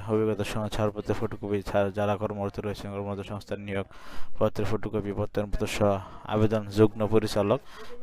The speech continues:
ফটো-, <coughs> ছাড়পত্রের ফটোকপি, মানব সম্পদ বিভাগ যুগ্ম পরিচালক বরাবর প্রেরণের জন্য অনুরোধ করা গেল। প্রেরণার ঠিকানা নড়িয়া সমিতি নুসা, ডাকঘর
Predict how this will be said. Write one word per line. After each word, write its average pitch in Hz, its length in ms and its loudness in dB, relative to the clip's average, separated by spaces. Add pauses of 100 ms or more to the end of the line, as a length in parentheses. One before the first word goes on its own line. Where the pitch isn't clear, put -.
ফটো-, 113 280 4 (300)
<coughs> - 320 -2
ছাড়পত্রের 107 400 2
ফটোকপি, 104 460 -2 (680)
মানব 117 160 2
সম্পদ 113 320 6
বিভাগ 104 280 4
যুগ্ম 107 300 -2
পরিচালক 101 460 0
বরাবর 98 340 2 (440)
প্রেরণের 104 320 0
জন্য 101 160 -2
অনুরোধ 101 280 2
করা 104 140 0
গেল। 104 220 4
প্রেরণার 113 380 0
ঠিকানা 104 280 -4
নড়িয়া 101 380 -2
সমিতি 101 220 -6
নুসা, 98 240 -6
ডাকঘর 98 340 -2